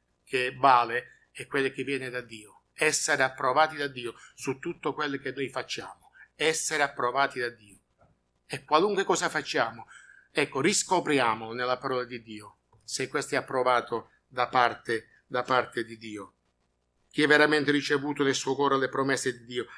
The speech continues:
non sarà mai più lo stesso. Non sarà mai più lo stesso. Chi non è credente questa mattina, ma io spero che lo siamo tutti, ma se c'è qualcuno ancora che non ha fatto questo passo, io ti sfido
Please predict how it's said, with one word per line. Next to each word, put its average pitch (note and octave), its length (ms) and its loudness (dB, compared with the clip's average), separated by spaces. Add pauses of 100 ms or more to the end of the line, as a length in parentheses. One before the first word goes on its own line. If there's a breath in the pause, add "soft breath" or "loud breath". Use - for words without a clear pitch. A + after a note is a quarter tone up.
non C3+ 160 0
sarà C3 320 6
mai B2 260 -6
più A#2+ 340 -4 (460)
lo C3 140 2
stesso. - 640 -4 (720)
Non C3+ 200 -6
sarà D3+ 180 2
mai E3 160 -2
più E3 160 -10
lo E3 80 -6
stesso. - 560 -8 (500)
Chi E3+ 140 -2
non E3+ 160 2
è - 80 6
credente C#3 460 2
questa B2+ 220 -2
mattina, B2 300 -2
ma B2 80 -4
io C3+ 120 0
spero B2 220 -6
che A#2+ 80 -10
lo A#2+ 100 -4
siamo B2+ 260 -4
tutti, C3+ 240 -6
ma B2 80 -2
se C#3+ 120 -8
c'è D3 140 -8
qualcuno E3 300 0
ancora E3+ 340 4 (220 loud breath)
che D#3 100 2
non D#3 120 2
ha D3 60 6
fatto E3+ 300 0
questo C#3 300 -2
passo, C#3+ 260 2
io D#3+ 60 -2
ti D#3 120 -4
sfido A2 680 -6